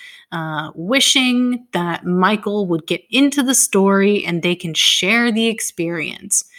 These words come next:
Uh, Michael takes Henry with him to the office because he needs to meet with Arthur Edens, a senior litigation partner, and Karen Crowder, the general counsel for the firm's biggest client, U North.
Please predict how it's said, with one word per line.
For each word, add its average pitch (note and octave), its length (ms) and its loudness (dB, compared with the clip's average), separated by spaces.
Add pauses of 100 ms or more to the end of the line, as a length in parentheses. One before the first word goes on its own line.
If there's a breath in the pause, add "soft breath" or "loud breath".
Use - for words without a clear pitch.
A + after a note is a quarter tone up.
(360 loud breath)
Uh, D#3+ 240 -6
Michael F3 360 0
takes E3+ 280 -2
Henry F3 340 0
with A3+ 260 2
him A3+ 120 4
to G3+ 100 -2
the D#3+ 160 -2
office G#3+ 560 2
because F3 360 -4
he E3+ 100 -2
needs E3+ 240 -2
to F3 100 -6
meet E3 180 -2
with D#3+ 200 -10
Arthur D#3+ 400 -4
Edens, A#3+ 580 2 (320 loud breath)
a F3 100 -4
senior E3 460 -2
litigation A3 640 2
partner, G3+ 540 2
and E3+ 200 -6
Karen D#3 360 -8
Crowder, G#3 580 2
the G3+ 100 -6
general E3 400 -4
counsel F#3+ 540 0
for F3 140 -6
the D#3+ 80 -2
firm's D#3+ 400 -6
biggest - 380 -4
client, G3+ 600 2
U E3 160 -2
North. A#3+ 500 2